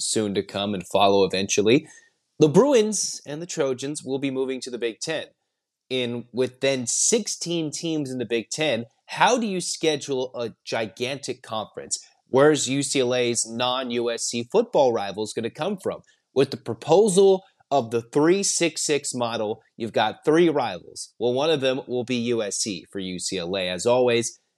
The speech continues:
And then you got two permanent football rivals, with then an addition of six and six playing two s-, six schools, one year, six schools, the next year, hosting one, going to the road on the other, and then flip-flopping every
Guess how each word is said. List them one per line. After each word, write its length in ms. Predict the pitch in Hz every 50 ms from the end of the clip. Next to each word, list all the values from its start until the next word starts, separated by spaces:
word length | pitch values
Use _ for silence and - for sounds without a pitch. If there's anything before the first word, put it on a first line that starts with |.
| _ -
And 120 | 139 160
then 100 | 202 226
you 140 | 233 208 160
got 320 | 175 151 143 - - -
two 320 | - - - 196 226 262 247
permanent 540 | - - - 160 156 160 156 151 147 - -
football 380 | - 143 131 - 123 120 113 104
rivals, 520 | 98 92 87 85 82 82 90 101 - - - _ _ _ _ _ _ _ -
with 180 | 127 135 123 -
then 460 | 147 151 151 143 135 131 131 131 131 _ _ _ _ _ _ _ _ _ _ _ _ _ _ _ _ _ _ _ _ _
an 80 | - 139
addition 380 | 139 123 143 156 151 - - 139
of 140 | 123 120
six 640 | - - - - 185 196 190 - - - - - - _ _ _ -
and 180 | 131 135 127
six 400 | - - - 165 156 101 - -
playing 420 | - - - 123 120 120 120 113 - -
two 160 | - 151 147
s-, 180 | 143 - - - - _ _ _ _
six 320 | _ - - 170 165 147 -
schools, 380 | - - 139 127 120 113 107
one 260 | 113 135 156 175 170 160
year, 160 | 156 151 151
six 300 | - - - 151 - -
schools, 560 | - - - 139 127 120 113 110 101 - - _ _ _ _ _ -
the 120 | 113 110
next 480 | 120 143 165 165 165 - - - - 147
year, 340 | 147 143 143 139 139 139 - _ _
hosting 460 | - 160 170 185 175 - - 160 147
one, 280 | 143 143 143 143 143 139
going 320 | 123 147 147 151 160 156
to 80 | 143 143
the 140 | 123 127 120
road 260 | 131 135 135 131 127
on 80 | 127 120
the 160 | 117 120 123
other, 240 | 123 120 120 120 -
and 140 | 117 120 117
then 100 | 113 107 - -
flip-flopping 640 | - 139 139 - - 123 117 113 117 - 123 107 104
every 240 | 101 92 98 95 87